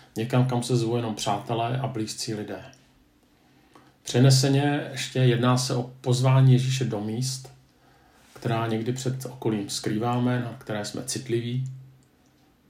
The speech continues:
Jedná se o otevření se Ježíšovi, otevření se jeho vlivu, jeho moci. Je to víc než jeho u-, je, než jenom uvěření. Jedná se o vydání. A tohle to udělá vlastně Lévi.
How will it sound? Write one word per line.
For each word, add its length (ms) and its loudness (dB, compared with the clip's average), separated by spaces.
Jedná 220 2
se 140 0
o 80 0
otevření 540 6
se 140 4
Ježíšovi, 800 -2
otevření 500 -6
se 160 -6
jeho 200 -6
vlivu, 520 -12
jeho 200 -10
moci. 520 -8
Je 80 -2
to 100 4
víc 200 2
než 180 4
jeho 180 2
u-, 180 -2
je, 140 0
než 340 -4
jenom 200 6
uvěření. 540 4
Jedná 240 -6
se 200 -8
o 100 -8
vydání. 640 -12
A 40 -20
tohle 200 -10
to 120 -10
udělá 420 -12
vlastně 340 -10
Lévi. 280 -12